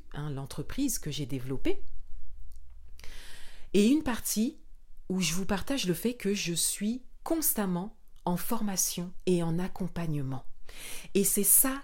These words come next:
qui m'aide à faire évoluer mon activité de manière constante. Depuis fin deux mille vingt et un, j'ai vraiment, euh, enchaîné, en toute sincérité, les formations et ensuite les accompagnements.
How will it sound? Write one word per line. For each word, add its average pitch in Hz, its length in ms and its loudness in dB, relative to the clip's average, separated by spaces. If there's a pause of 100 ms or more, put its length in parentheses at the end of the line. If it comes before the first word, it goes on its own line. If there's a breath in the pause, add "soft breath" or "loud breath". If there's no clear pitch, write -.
qui 185 140 -4
m'aide 175 380 0
à 165 80 -2
faire 180 400 -6
évoluer 160 720 -2
mon 165 440 -2
activité 160 680 -4
de 156 100 -6
manière 147 340 -6
constante. - 580 -8 (380 loud breath)
Depuis 180 280 -6
fin 285 260 -4
deux 240 120 0
mille 202 180 0
vingt 180 260 -4
et 160 80 -2
un, 156 160 -6 (420 loud breath)
j'ai 151 220 -2
vraiment, 220 680 -2
euh, 156 180 0 (120)
enchaîné, 208 600 2
en 165 80 -2
toute - 180 -8
sincérité, 170 720 -4 (420 soft breath)
les 180 200 4
formations 185 680 -2 (100)
et 160 120 0
ensuite - 540 0 (100)
les 170 240 2
accompagnements. 160 680 -4